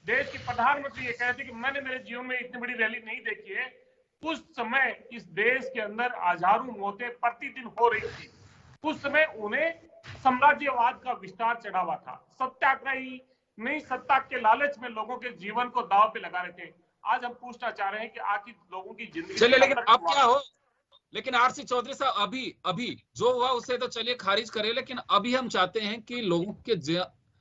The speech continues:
Speaker 2: जान भी बचे, हमारा जो economy structure है वो भी बना रहे,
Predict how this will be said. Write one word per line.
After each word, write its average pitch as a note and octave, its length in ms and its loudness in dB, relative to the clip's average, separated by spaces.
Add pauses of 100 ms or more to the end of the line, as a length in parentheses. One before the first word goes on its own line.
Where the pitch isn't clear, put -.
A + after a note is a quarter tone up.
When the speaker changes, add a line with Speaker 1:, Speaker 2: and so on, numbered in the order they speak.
(180)
Speaker 2:
जान D#3+ 320 2
भी A#3 80 -8
बचे, A#3+ 380 0 (400)
हमारा G3 360 4 (180)
जो E3+ 200 2
economy A#3 580 2
structure G#3+ 500 0
है A3 100 4
वो D#3+ 200 2
भी G3+ 100 2
बना G#3+ 240 6
रहे, A3+ 260 2